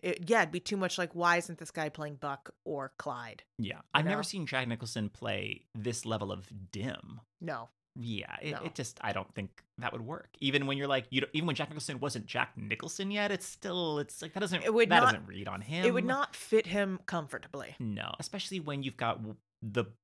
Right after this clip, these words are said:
Speaker 2: Clyde role right there, which
Speaker 1: Yeah.
Speaker 2: honestly, I think that that's why Jack Nicholson doesn't make sense in any of these roles. It's 'cause he'd be best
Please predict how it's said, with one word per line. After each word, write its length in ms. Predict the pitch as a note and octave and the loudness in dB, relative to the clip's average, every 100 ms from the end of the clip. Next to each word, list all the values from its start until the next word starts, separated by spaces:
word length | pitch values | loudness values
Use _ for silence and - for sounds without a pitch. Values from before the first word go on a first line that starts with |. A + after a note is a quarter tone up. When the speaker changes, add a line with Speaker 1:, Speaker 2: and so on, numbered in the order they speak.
| _ - | _ -16
Speaker 2:
Clyde 360 | - B2 A2+ | 0 4 4
role 220 | G#2+ G#2 | 6 4
right 220 | G2+ G2 - | 4 -2 -2
there, 180 | G2 F#2 | -6 -4
which 140 | G#2+ | -4
Speaker 1:
Yeah. 80 | B2+ | 2
Speaker 2:
honestly, 280 | B2+ C3 C3 | 2 4 2
I 40 | |
think 160 | A#2 C#3 | 0 -2
that 120 | - | -2
that's 340 | A#2+ A#2+ - - | -2 -4 -6 -6
why 360 | A#2 B2 A#2+ | 4 6 6
Jack 220 | A#2+ B2 | 2 -2
Nicholson 220 | A#2 A2+ A#2 | -2 -4 -2
doesn't 160 | A2+ | -2
make 140 | A2+ G#2 | -4 -4
sense 200 | A2+ A2 | -4 2
in 60 | |
any 120 | D3+ B2+ | 2 2
of 40 | |
these 160 | G2+ G#2+ | -2 -2
roles. 240 | G#2 G#2+ | -2 -2
It's 80 | G#2+ | -4
'cause 220 | - A2 | -4 -4
he'd 180 | - A2+ | -2 -4
be 80 | G#2+ | -2
best 400 | F#2 A#2 - - | 2 2 0 -12